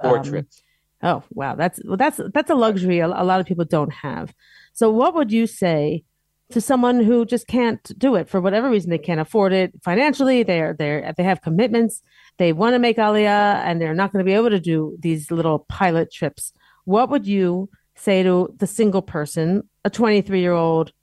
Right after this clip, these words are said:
Speaker 2: a thirty-five-year-old?
Speaker 1: Oh, twenty-three is,
Speaker 2: You know,
Speaker 1: twenty-three
Speaker 2: who
Speaker 1: is, twenty, a twenty-three-year-old will have fewer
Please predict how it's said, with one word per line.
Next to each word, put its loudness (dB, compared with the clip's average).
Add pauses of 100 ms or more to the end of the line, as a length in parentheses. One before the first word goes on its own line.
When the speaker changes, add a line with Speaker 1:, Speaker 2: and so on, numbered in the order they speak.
Speaker 2:
a -4
thirty-five-year-old? 0
Speaker 1:
Oh, 0
twenty-three -2
is, -10 (520)
Speaker 2:
You 0
know, 2
Speaker 1:
twenty-three 4
Speaker 2:
who -2
Speaker 1:
is, -20 (140)
twenty, 0
a 0
twenty-three-year-old -4
will -6
have -8
fewer -2